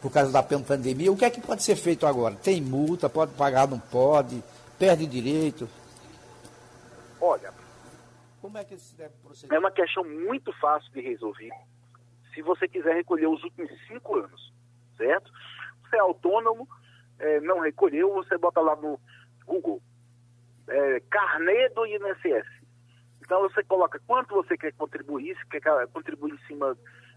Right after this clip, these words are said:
Speaker 2: do, do salário mínimo ou então do teto,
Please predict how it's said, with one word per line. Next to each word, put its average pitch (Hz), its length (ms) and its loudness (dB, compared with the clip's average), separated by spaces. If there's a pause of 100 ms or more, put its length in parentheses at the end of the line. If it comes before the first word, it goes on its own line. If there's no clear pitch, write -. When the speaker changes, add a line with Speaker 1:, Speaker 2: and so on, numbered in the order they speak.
(240)
Speaker 2:
do, 143 560 -4
do 123 400 -8 (120)
salário 147 340 0
mínimo 135 440 -6 (240)
ou 285 60 -10
então 147 180 -6
do - 140 -8
teto, - 440 0